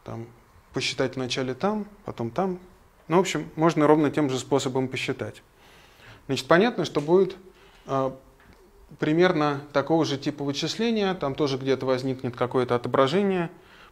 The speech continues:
про которое нужно будет осознать, что оно изоморфизм. Вот. Но, с другой стороны, можно, а, применить наш второй способ.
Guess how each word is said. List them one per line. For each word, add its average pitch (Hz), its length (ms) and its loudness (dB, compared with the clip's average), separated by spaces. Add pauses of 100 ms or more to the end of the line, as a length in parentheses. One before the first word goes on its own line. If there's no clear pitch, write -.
про 139 120 -4
которое 135 420 2
нужно 135 260 -4
будет 127 280 -4
осознать, 127 440 -4
что 123 180 -4
оно 123 200 0
изоморфизм. 120 640 -4 (880)
Вот. 123 360 0 (540)
Но, 165 560 2
с 143 80 -8
другой 165 280 4
стороны, 190 380 4
можно, 185 540 2 (640)
а, 135 220 -2
применить 170 500 2
наш 180 180 0
второй 165 340 4
способ. 120 460 -6